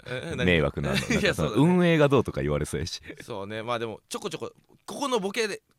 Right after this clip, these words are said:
Speaker 1: 来るぞ、拍手笑いってとこで。
Speaker 2: なるほど。
Speaker 1: ちょっとこう、髪の毛引っ張ったりとか。
Speaker 2: あー、でも、そ-、そっちね。
Speaker 1: そっちも。
Speaker 2: 嫌がらせ方向ね。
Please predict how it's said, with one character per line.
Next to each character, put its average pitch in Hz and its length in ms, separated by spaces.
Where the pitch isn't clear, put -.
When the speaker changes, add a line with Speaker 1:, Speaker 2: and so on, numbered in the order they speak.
Speaker 1:
来 254 100
る 240 80
ぞ、 196 80
拍 165 180
手 170 80
笑 147 160
い 107 40
っ - 20
て - 100
と - 80
こ 98 100
で。 87 180
Speaker 2:
な 92 160
る 85 60
ほ 85 80
ど。 78 80
Speaker 1:
ち 147 40
ょ - 40
っ - 20
と - 120
こ - 120
う、 - 40
髪 120 220
の 110 80
毛 - 80
引 - 80
っ - 60
張 98 80
っ - 40
た - 120
り 107 60
と - 80
か。 - 120
Speaker 2:
あ 71 60
ー、 85 140
で 90 100
も、 85 200
そ-、 107 360
そ - 180
っ - 40
ち 151 200
ね。 69 300
Speaker 1:
そ - 60
っ - 20
ち - 20
も。 143 60
Speaker 2:
嫌 156 140
が 147 140
ら 143 160
せ 139 500
方 110 260
向 67 220
ね。 76 240